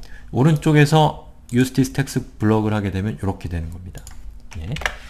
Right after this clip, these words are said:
그리고 만약에 오른쪽에서, 왼쪽에서 Use text block from mine before there's라고 하게 되면, 어, 자,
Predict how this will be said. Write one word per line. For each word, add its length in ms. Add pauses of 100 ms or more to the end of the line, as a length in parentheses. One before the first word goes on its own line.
(160)
그리고 540
만약에 540 (360)
오른쪽에서, 840 (140)
왼쪽에서 760 (420)
Use 220
text 380
block 580
from 300 (120)
mine 540
before 560
there's라고 760
하게 240
되면, 460 (840)
어, 560 (1800)
자, 300